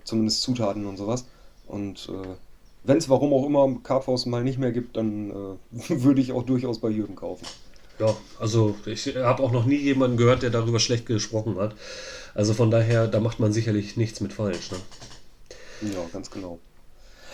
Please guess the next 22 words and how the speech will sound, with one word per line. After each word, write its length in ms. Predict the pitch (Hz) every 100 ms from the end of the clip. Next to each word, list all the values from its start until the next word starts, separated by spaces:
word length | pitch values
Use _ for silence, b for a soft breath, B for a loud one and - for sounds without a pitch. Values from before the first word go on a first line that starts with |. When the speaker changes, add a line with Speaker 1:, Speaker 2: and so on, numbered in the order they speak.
| -
Speaker 1:
Also 160 | 117
es 100 | 131
gibt 160 | 160 147
grundsätzlich, 760 | 127 135 139 139 147 123 - -
äh, 120 | -
mittlerweile 800 | - 135 135 143 113 120 127 120
einige, 640 | 139 170 131 113 113 104 - -
ähm, 240 | 113 110 104
gerade 300 | - 131 170
so 120 | 151
die, 320 | 139 135 135
die 380 | 127 131 127 123
kleinen, 720 | - 127 151 143 123 113 110
oder 300 | - - 92 - -
ja, 220 | 85 90 95 - - - -
die 60 | 107
ganz 180 | 117 120
kleinen 220 | 127 107
vielleicht 220 | 107 92
nicht, 180 | 156 214
aber, 220 | - 131 B B B B -
ähm, 380 | 110 110 107